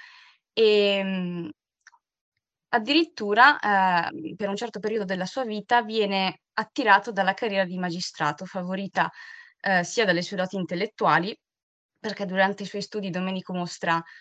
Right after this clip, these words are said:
non solo di avere un carattere, ehm, molto volitivo, quindi determinazione a imparare a studiare, ma anche una spiccata intelligenza, ehm, oltre a, a questo viene favorito anche dalle sue conoscenze che ha, mhmm,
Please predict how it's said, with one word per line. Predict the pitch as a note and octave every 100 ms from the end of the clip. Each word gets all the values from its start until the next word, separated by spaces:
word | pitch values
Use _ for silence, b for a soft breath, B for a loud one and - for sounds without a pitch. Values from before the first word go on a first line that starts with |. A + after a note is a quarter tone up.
| B -
non | G3+
solo | A3+ G3+
di | F#3+
avere | F#3 F#3
un | F3+
carattere, | G3 F#3+ - F#3+ E3+ D#3
ehm, | - E3+ D#3+ D#3
molto | F3+ G3+ G3
volitivo, | E3 G3+ A#3 F#3 E3 F3+
quindi | F#3 F3
determinazione | D#3+ F#3+ F#3 F3 F3+ - F3+ D#3+
a |
imparare | D#3+ E3 F#3 E3+ E3
a |
studiare, | - A#3+ F#3+ F#3
ma | F3+
anche | F#3 F#3+ A3+
una | F#3 F3
spiccata | - G3+ F#3+ F3+
intelligenza, | F3 E3+ F3 G3 F3 F3 - B3+ B B B B _
ehm, | A3 G3+ G3 F#3 F3+ F3 E3 - G2 -
oltre | - A3+ A3+ G3+ F3+ - _ _ _ _
a, | G3+ -
a | A#3
questo | - G3+ F#3 - A#3
viene | A#3 G3
favorito | A#3 A3+ A3+ G#3
anche | G3 G3 A3
dalle | F#3+ F#3+
sue | - G#3+
conoscenze | F#3 A3+ - D#3 F3 - B3
che | E3+ E3+
ha, | - E3+ D3+ D3+
mhmm, | E3+